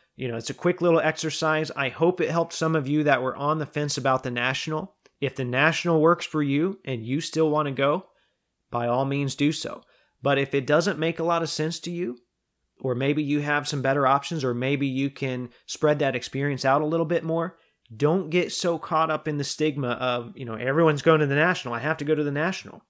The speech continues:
You have to do what works best for you. And in my case this year, it looks like Dallas and Indy works for me. And guess what? I am pumped about it.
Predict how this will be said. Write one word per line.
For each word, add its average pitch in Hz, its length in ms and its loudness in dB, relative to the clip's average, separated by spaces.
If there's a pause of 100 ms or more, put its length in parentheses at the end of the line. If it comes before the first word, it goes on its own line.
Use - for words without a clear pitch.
(560)
You 156 240 0
have 170 240 -4
to 156 100 -4
do 135 220 0
what 139 240 0
works 117 240 -4
best - 360 -8
for 123 120 -4
you. 151 340 -4 (380)
And 113 100 -10
in 107 100 -10
my 127 180 0
case 151 300 2
this 147 240 0
year, 135 160 0
it 139 140 -2
looks 151 240 2
like 156 240 0
Dallas 123 540 -2 (260)
and 147 180 -4
Indy 135 380 -4
works - 260 -10
for - 160 -8
me. 127 380 -4 (320)
And 123 140 -6
guess 139 240 0
what? 143 240 0
I 143 140 -2
am 135 140 -4
pumped 147 300 -6
about 113 300 -6
it. - 100 -20